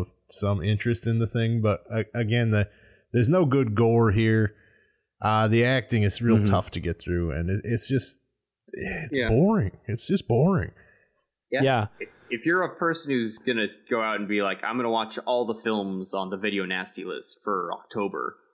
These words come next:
Speaker 3: you'll get to this one, and then you'll wonder, "Why was this on the list?" It's,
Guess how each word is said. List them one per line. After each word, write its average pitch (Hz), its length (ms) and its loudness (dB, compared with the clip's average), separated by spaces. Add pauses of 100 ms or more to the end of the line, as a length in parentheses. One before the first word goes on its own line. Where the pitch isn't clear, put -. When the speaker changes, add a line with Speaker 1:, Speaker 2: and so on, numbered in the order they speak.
(120)
Speaker 3:
you'll 120 120 -2
get 147 160 -2
to 147 100 -4
this 127 220 -2
one, 107 160 -2
and 104 100 -2
then 107 100 0
you'll 104 120 0
wonder, 101 280 -2
"Why 110 340 -2
was 117 220 -4
this 107 200 -4
on 101 220 -4
the 95 80 -8
list?" - 460 -10 (1120)
It's, 110 280 -6